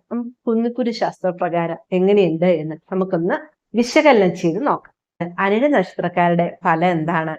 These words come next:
ഗുണമാണോ ദോഷമാണോ എന്നൊക്കെ ഒന്ന് അറിയണം, അല്ലേ? നമുക്ക് നോക്കിക്കളയാം. പൊതുവില്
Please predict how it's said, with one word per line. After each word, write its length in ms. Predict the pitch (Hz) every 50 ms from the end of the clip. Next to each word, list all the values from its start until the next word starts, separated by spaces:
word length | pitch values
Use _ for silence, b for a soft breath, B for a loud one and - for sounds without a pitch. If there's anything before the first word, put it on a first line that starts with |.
| - -
ഗുണമാണോ 580 | 190 - 175 175 175 185 220 202 170 180 185 180
ദോഷമാണോ 500 | 175 165 156 156 - 202 196 196 196 190
എന്നൊക്കെ 220 | 190 190 190 220
ഒന്ന് 120 | 214 214
അറിയണം, 320 | 208 190 175 170 165 165 175
അല്ലേ? 320 | 185 220 220 170 147 - _ _ _ _ _ _ _ _ _ _ _ _ -
നമുക്ക് 220 | 330 330 330 311
നോക്കിക്കളയാം. 600 | 277 233 202 185 190 185 185 180 180 175 170 165 170 - - _ _ _ _ _ _ _ _ _ _ _ _ _ _ _ _ _ _
പൊതുവില് 520 | 339 330 330 381 359 339 240 185 170 170